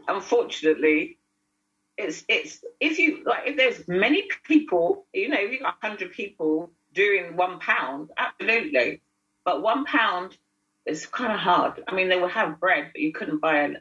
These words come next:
a sack of rice. Um, you know, but every pound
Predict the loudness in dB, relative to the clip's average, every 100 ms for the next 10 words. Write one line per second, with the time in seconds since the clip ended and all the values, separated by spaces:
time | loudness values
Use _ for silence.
0 | -10 -10 -10 -6 -6 2 2 4 0 -6
1 | _ _ _ _ _ _ -2 -2 0 -4
2 | -6 -8 _ -4 0 0 0 -2 0 -2
3 | -4 -2 0 0 -2